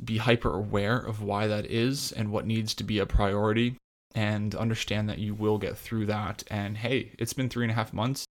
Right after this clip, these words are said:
Uh, maybe it's just a day for you or a week, and maybe it's longer, but it's okay to take a break. I asked for lots of help from friends, uh, from family. I had a lot of good conversations. I had a lot of good conversations internally.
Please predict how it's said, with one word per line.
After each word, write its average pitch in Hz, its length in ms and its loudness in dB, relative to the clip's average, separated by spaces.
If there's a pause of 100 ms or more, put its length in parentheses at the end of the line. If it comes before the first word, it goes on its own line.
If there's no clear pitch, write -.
(460)
Uh, 104 260 -2
maybe 107 240 0
it's 107 120 0
just - 240 -2
a 120 40 0
day 113 200 0
for 233 160 -6
you 104 220 0
or 107 140 2
a 104 80 0
week, 120 380 -2
and 120 120 -4
maybe 131 220 0
it's 202 180 -6
longer, 117 480 -2 (140)
but 98 380 -2
it's 98 120 -6
okay 104 200 0
to 113 80 4
take 110 200 -2
a 107 60 -4
break. 107 400 0
I 107 60 -2
asked 107 220 -2
for 90 120 -4
lots 104 340 2
of - 80 -6
help - 300 0
from - 180 -8
friends, 139 640 2 (440)
uh, 101 120 -4
from 92 240 -8
family. 113 440 2
I 104 40 0
had 107 120 0
a 107 40 0
lot 107 200 2
of 107 60 -2
good 107 120 -6
conversations. 104 640 -2
I 104 60 -4
had 101 80 -2
a 104 40 -2
lot 107 160 -2
of 107 60 -4
good 104 140 -6
conversations 101 640 -4
internally. 110 600 0